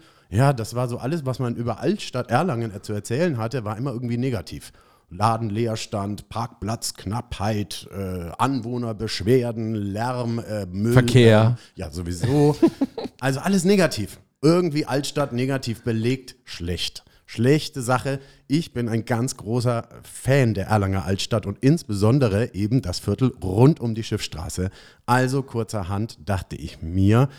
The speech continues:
Speaker 1: das Bra-, Kind braucht irgendwie einen neuen Namen, und zwar dieses Zentrum der Erlanger Altstadt.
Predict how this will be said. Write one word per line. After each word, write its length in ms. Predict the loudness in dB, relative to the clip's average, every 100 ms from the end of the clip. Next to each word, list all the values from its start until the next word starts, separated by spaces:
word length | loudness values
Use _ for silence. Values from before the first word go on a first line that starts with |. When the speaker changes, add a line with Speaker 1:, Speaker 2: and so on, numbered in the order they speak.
| -20 -20 _ _ -2
Speaker 1:
das 280 | 0 -2 -8
Bra-, 220 | -2 -2
Kind 340 | 0 0 0 -2
braucht 400 | -2 0 -2 -2
irgendwie 600 | 0 2 0 -2 -4 -4
einen 300 | -4 0 2
neuen 280 | 4 4 6
Namen, 320 | 6 4 0
und 100 | -6
zwar 160 | -8 -6
dieses 280 | -4 -4
Zentrum 400 | 2 4 4 0
der 100 | -6
Erlanger 360 | -6 -4 -4 -2
Altstadt. 380 | -4 -2 -2